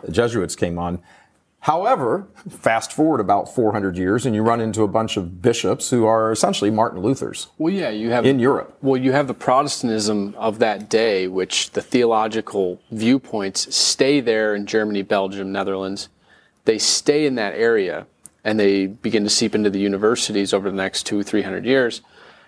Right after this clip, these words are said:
Speaker 2: And so you have a re-, uh, a resurgence of these types of theological points,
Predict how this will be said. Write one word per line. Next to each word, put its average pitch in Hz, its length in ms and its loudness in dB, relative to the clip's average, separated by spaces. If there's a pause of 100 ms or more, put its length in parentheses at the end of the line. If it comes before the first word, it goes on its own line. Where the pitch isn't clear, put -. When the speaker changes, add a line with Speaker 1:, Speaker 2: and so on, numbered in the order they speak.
(120)
Speaker 2:
And 165 140 0
so 170 300 -2
you 139 160 4
have 135 180 2
a 139 60 2
re-, 127 320 0 (240)
uh, 113 400 0 (120)
a 113 140 0 (400)
resurgence 127 880 0
of 113 220 -4
these 113 200 0
types 117 300 0
of 107 120 -6
theological 110 540 2
points, 143 540 0